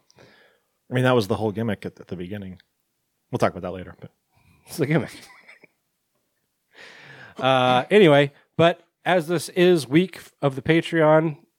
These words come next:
Speaker 2: and, you know, also week of the Sea Monster, we wanna start out and thank our gravediggers over on Patreon.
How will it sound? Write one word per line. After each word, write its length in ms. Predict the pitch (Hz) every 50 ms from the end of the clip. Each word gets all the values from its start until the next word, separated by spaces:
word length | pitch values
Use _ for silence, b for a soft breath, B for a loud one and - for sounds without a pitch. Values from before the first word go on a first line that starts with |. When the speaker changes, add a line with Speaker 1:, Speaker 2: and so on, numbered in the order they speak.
| _ _ _ _ _ _ _ _ _ _ -
Speaker 2:
and, 480 | 113 107 104 104 101 98 98 92 98 _
you 160 | - 98 98
know, 240 | 92 90 92 - _ _ _ _ _ _ _ _ _ _ _ _ _ _ _ -
also 320 | 110 110 110 - - 107
week 280 | 98 107 110 107 - -
of 240 | 117 110 104 98 -
the 80 | -
Sea 180 | - - 190 180
Monster, 460 | 170 170 165 156 - 170 170 170 170
we 160 | 160 - 123
wanna 200 | 123 127 123 120
start 240 | - - 139 127 127
out 140 | 127 127 120
and 120 | 113 101
thank 240 | - - 139 139 123
our 120 | 127 123
gravediggers 600 | 107 - 123 123 127 104 117 113 107 107 107 101
over 220 | 110 110 98 101 104
on 140 | 104 104 -
Patreon. 580 | - 117 113 - - 117 110 110 123 139 151